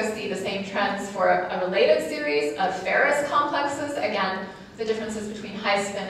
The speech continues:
and low spin, um, and in the valence region, there are higher intensities for all the low spin complexes.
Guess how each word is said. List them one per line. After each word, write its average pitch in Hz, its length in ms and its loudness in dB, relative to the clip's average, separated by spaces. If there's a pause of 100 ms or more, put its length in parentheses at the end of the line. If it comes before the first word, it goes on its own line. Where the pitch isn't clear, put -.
and - 160 -6
low 254 140 6
spin, 262 580 0 (240)
um, - 480 -4
and 208 320 -2
in 208 80 -6
the 190 60 -6
valence 202 480 0
region, 190 400 -4 (180)
there 185 160 0
are 185 100 2
higher 175 380 0
intensities 180 600 -8
for 175 80 -6
all 175 220 -2
the - 100 -4
low - 80 -4
spin - 360 -8
complexes. - 600 -8